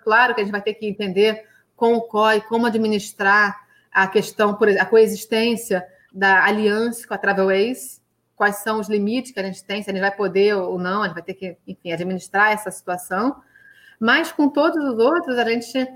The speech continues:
que não tem conflito, a gente tá entendendo que eles vão ter um aditivo e as entregas previstas em dois mil e vinte vão ser entregues em dois mil e vinte e um,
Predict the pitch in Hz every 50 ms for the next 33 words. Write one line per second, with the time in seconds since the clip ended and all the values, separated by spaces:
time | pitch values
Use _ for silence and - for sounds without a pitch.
0 | - _ _ _ _ - 208 214 208 214 226 220 196 - 202 180 - - 262 285
1 | 320 - 285 240 220 233 233 - - - 226 226 247 240 - 262 247 233 240 226
2 | 247 269 311 294 - 277 262 247 240 247 247 240 - 247 233 233 233 233 220 254
3 | 254 - - - - 247 277 320 320 339 339 339 - _ _ - 269 262 254 294
4 | 320 320 - 254 233 220 220 233 220 - - 254 254 226 226 247 254 247 - -
5 | 220 208 202 214 202 214 208 208 208 214 226 226 208 220 233 262 262 262 277 262
6 | - 285 277 269 - 254 233 233 233 233 247 240 240 247 247 240 240 233 240 254
7 | 254 - - - 254 233 240 262 277